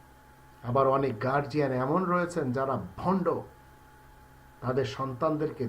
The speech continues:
ধমক দিয়ে থাকেন, "যতক্ষণ নিজের পায়ে না দাঁড়াবে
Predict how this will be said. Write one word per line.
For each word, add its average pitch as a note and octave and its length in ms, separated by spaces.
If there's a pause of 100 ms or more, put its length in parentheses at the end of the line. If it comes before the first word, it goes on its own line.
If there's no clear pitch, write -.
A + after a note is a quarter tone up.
ধমক F#3 360
দিয়ে D3+ 180
থাকেন, B2 400 (540)
"যতক্ষণ F#3+ 480
নিজের D#3 340
পায়ে C#3+ 280
না C3 200
দাঁড়াবে E3 520